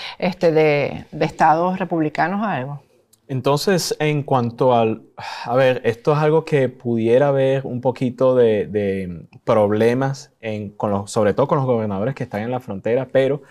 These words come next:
Speaker 2: al mismo tiempo los ayuda en el sentido de que ha, em, ya no es tanta la inmigración ilegal. Entonces, por eso no hemos visto muchos problemas en ese sentido. Sin embargo, sí pensamos que ya cuando hay un cambio de administración, sí lo hay,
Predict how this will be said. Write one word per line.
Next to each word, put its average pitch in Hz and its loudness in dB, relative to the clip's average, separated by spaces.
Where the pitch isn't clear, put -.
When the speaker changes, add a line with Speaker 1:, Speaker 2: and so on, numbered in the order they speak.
Speaker 2:
al 123 0
mismo 156 2
tiempo 160 0
los 135 2
ayuda 120 2
en 156 0
el 131 0
sentido 113 0
de 131 2
que 113 0
ha, 113 2
em, 110 -2
ya 123 0
no 131 -2
es 127 -6
tanta 143 -2
la 139 -2
inmigración 113 -2
ilegal. 101 -4
Entonces, 117 -2
por 127 0
eso 107 -2
no 131 -6
hemos 127 -4
visto 127 -2
muchos 131 -2
problemas 120 0
en 107 -4
ese 110 -4
sentido. 120 -2
Sin 147 0
embargo, 135 0
sí 127 -4
pensamos 127 -2
que 101 0
ya 104 -2
cuando 120 -2
hay 110 0
un 120 -4
cambio 127 2
de 123 4
administración, 104 -6
sí 120 -2
lo 95 2
hay, 131 0